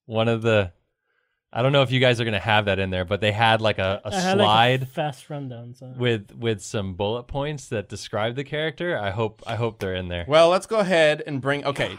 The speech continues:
Speaker 3: it's a little background.
Speaker 1: Such a disaster.
Speaker 3: Um, uh, so yesterday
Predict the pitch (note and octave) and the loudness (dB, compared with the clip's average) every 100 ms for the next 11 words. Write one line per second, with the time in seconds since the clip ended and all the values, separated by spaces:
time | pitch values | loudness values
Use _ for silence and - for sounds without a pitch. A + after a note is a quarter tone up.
0 | - D3+ D#3 D#3 D3 C3+ B2+ G2+ F#2 E2+ | -12 -2 0 4 4 4 -2 -4 -6 -12
1 | E2+ E2 E2+ F2 F2 A#2 A#2 A2 G#2 G2+ | -16 -14 -12 -12 -6 -2 0 0 0 -2
2 | G2 G2 G2 _ _ _ _ _ _ _ | -6 -8 -12 _ _ _ _ _ _ _
3 | - A#2 A2 G#2+ G#2+ A2 - D3+ C3 A#2 | -6 -4 -2 -2 -2 -4 2 4 4 0
4 | _ _ _ _ _ _ _ _ _ - | _ _ _ _ _ _ _ _ _ -20
5 | - - - B2 F3+ C#4 - B3 A#2+ G2+ | -20 -18 -8 2 4 4 2 0 0 -2
6 | F2+ F2+ | -4 -12